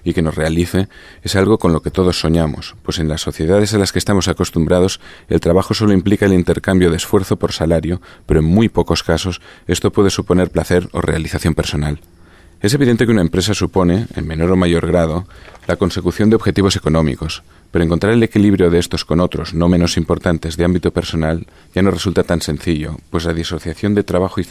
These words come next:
satisfacción está en la actualidad plenamente asumida en los modelos productivos de todo el mundo mundial. Sin embargo, esto es posible, y Anne, una persona que ha creado su propia empresa basándose en esos principios que para todos son un sueño,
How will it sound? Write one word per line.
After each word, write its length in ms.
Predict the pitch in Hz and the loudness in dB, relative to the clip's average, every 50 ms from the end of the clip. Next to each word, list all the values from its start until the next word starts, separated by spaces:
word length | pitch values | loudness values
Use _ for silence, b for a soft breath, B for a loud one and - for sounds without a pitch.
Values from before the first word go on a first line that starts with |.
| - - | -6 -8
satisfacción 800 | - - 87 78 - 73 - - - - - - 90 90 101 113 B B B B B B B B B B | -6 -6 -6 -6 -6 -6 -6 -6 -8 -8 -4 -2 0 0 0 -2 B B B B B B B B B B
está 340 | B - - - - 107 101 - | B -6 -6 -2 -2 -2 -2 0
en 140 | 85 90 85 | 0 0 0
la 40 | |
actualidad 460 | 85 - - - 80 80 82 90 92 - | 0 -2 -2 -4 -2 0 0 0 -2 -2
plenamente 460 | - 95 95 95 98 98 98 92 95 | -2 -2 0 0 2 2 0 0 -2
asumida 360 | - - 90 90 90 90 98 | -2 -2 0 0 2 2 2
en 80 | 98 87 | 2 0
los 160 | 85 85 85 | 0 0 0
modelos 320 | 85 85 90 92 92 - | 0 0 2 0 0 -2
productivos 560 | - - 95 82 80 - - 92 87 98 92 | -2 0 0 0 0 -2 -2 -2 0 0 0
de 80 | 95 87 | -2 -2
todo 160 | - 87 82 | 0 0 0
el 80 | 80 80 | 2 2
mundo 220 | 82 85 82 80 | 0 0 -2 -2
mundial. 400 | 78 76 78 78 80 78 80 85 - - - b b b b b b b b b b | -4 -8 -8 -8 -8 -10 -10 -12 -16 -20 -20 b b b b b b b b b b
Sin 180 | b - 90 90 | b 0 2 4
embargo, 320 | 95 110 123 139 151 151 | 4 4 4 4 2 2
esto 160 | 139 - - | 0 0 -2
es 80 | - - | -2 -2
posible, 540 | - - - 90 80 78 73 71 80 90 82 - - - | 0 0 2 4 4 4 2 0 -2 -6 -10 -14 -14 -6
y 160 | - 82 92 | 0 2 2
Anne, 320 | 101 104 87 90 101 107 b b b b b b b b | 2 2 2 0 -2 -4 b b b b b b b b
una 140 | 98 104 110 | 0 0 2
persona 320 | - 117 - - 117 120 117 | 2 0 0 0 0 0 0
que 120 | - 120 | 0 0
ha 40 | 110 | 0
creado 320 | - 101 101 104 101 98 | 2 2 2 4 4 2
su 140 | - 107 85 | 0 0 0
propia 260 | - 104 104 - 98 | 2 2 2 4 4
empresa 460 | 90 87 80 - 101 95 - - 80 | 4 4 2 2 0 0 0 0 -2
basándose 480 | 80 85 82 - 104 101 95 90 - 95 | -2 -2 -2 0 2 2 2 2 2 2
en 80 | 90 95 | 2 2
esos 260 | 92 - 95 - - | 2 0 -2 -2 0
principios 540 | - 85 78 - - 98 - - 82 78 - | 0 0 0 0 0 0 2 2 0 -2 0
que 100 | - - | -2 -2
para 160 | 80 78 73 | -2 0 0
todos 220 | - 92 92 85 | 2 2 2 2
son 140 | - 104 98 | 2 2 2
un 100 | 87 82 | 2 2
sueño, 440 | - - 82 82 80 73 85 104 | 0 0 2 2 2 2 0 -2